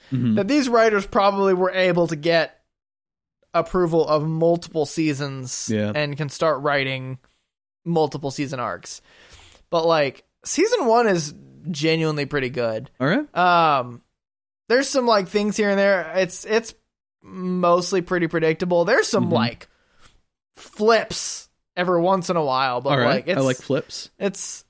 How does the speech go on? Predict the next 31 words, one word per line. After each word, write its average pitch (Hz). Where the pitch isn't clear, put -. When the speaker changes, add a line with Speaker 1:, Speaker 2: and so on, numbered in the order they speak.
Speaker 2:
it's 185
Speaker 1:
Are 131
Speaker 2:
pretty 127
Speaker 1:
they, 359
Speaker 2:
good. 147
Speaker 1:
like, 147
the 139
acrobatic 135
kind 190
of 180
flips -
or, 123
like, 113
the 95
pratfall -
kind 92
of -
flips? 131
Speaker 2:
Yes. 156
Speaker 1:
Good. -
Speaker 2:
Uh, 151
and 262
some -
Speaker 1:
<laughs> -
Speaker 2:
pancake 349
flips. -
Speaker 1:
Cool. 156
Speaker 2:
Uh, 156
I 135
don't 135
actually 120